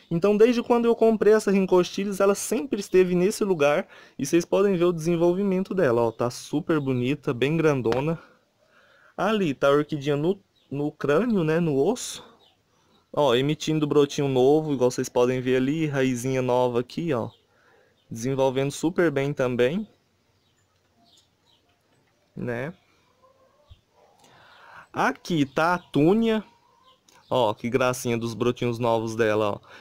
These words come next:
Gente, o segredo dessas plantas que entram em dormência é na época que elas caem todas as folhas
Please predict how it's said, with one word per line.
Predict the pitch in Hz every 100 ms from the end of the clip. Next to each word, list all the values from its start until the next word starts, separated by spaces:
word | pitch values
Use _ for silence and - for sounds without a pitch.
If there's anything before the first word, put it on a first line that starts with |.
| -
Gente, | 196 254
o | -
segredo | 175 226 208 180 220
dessas | 180 175 165
plantas | - 143 143 143
que | -
entram | 151 175 175
em |
dormência | 156 131 117 127 160 -
é | 131 131
na | 156 156
época | 160 - -
que | 147 147 135
elas | - 127 135 131
caem | - 123 131
todas | 127 165 202 180
as | 123
folhas | - 139 120 107 101